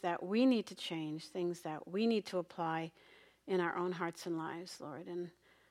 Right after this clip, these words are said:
I thank you for your kindness to us. I thank you for your mercy. And I pray as we eat together that you'll bless our time of fellowship. And I pray, Lord, for us as we go our separate ways and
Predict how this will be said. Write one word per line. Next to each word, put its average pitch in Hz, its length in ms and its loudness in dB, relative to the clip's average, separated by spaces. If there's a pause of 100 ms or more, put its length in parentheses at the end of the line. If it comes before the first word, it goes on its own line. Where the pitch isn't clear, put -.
(140)
I 175 100 -4
thank 196 300 2
you 202 80 -2
for 180 220 0
your 156 180 0
kindness 214 580 -2
to - 140 -8
us. 196 400 -8
I 180 180 -8
thank 175 280 -2
you 175 220 -2 (640)
for - 160 0
your 175 180 4
mercy. 226 520 4
And 202 100 4
I 185 80 6
pray 277 420 8
as 214 260 4
we 220 280 2 (420)
eat 285 200 6
together 220 460 6
that 190 180 4
you'll 180 120 2
bless 202 420 2 (180)
our 180 160 2
time 190 300 2
of 170 80 -4
fellowship. 214 460 2
And 190 120 4
I 185 80 4
pray, 226 280 2
Lord, 202 260 4
for 175 420 2 (760)
us 233 220 6
as 208 160 6
we 214 80 6
go 233 260 12
our 254 160 12
separate 208 400 2
ways 190 400 4
and 170 300 4